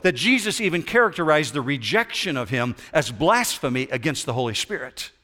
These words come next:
So we have God the Father, God the Son, God the Spirit, together confirming that this one is who the Bible says he is. I want to synthesize what we talked about last week to close this out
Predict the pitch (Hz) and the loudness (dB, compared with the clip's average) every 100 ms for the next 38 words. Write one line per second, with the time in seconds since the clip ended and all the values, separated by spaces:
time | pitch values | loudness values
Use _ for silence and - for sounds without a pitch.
0 | _ _ _ _ _ _ _ _ _ _ | _ _ _ _ _ _ _ _ _ _
1 | _ _ _ - - 110 107 101 135 151 | _ _ _ -10 -6 -4 -4 -4 -4 -2
2 | 143 - 156 135 101 90 - - 98 147 | -4 -4 -4 -4 -6 -10 -14 -16 -6 -2
3 | 156 139 - - 123 95 - - 117 143 | -2 -2 -2 0 -2 -4 -8 -14 -4 -2
4 | 160 143 - - - 147 107 98 - - | 0 0 0 0 -2 -2 -2 -8 -12 -12
5 | - _ _ _ _ - - 127 95 165 | -14 _ _ _ _ -8 -6 -6 -2 -2
6 | 151 107 87 78 73 _ - 147 117 - | 0 -4 -6 -8 -12 _ -6 -4 -4 -2
7 | 233 196 147 98 82 82 - - 101 95 | 0 2 2 -2 -4 -12 -8 -2 -2 -2
8 | 120 - 123 160 214 127 95 90 - 170 | -2 -2 -2 0 2 2 -2 -8 -4 2
9 | 202 175 139 - _ - 214 180 139 110 | 2 2 -4 -8 _ -4 -2 -2 -4 -2
10 | 180 190 139 123 - 220 147 117 160 160 | 0 0 -2 -2 0 0 0 -2 -2 2
11 | 240 160 110 120 - - - - _ _ | 2 2 -2 -6 -6 -8 -14 -20 _ _
12 | _ _ _ _ _ - - - _ _ | _ _ _ _ _ -20 -20 -20 _ _
13 | - 131 202 175 - 220 202 - 160 127 | 2 2 4 0 0 -2 0 2 2 2
14 | 110 123 131 156 180 - 117 113 117 143 | 0 -2 -4 0 -2 0 0 2 4 2
15 | 147 - 160 143 - - 147 123 117 110 | 2 -2 0 -2 -4 -4 -2 -2 -4 -2
16 | 156 120 | 0 0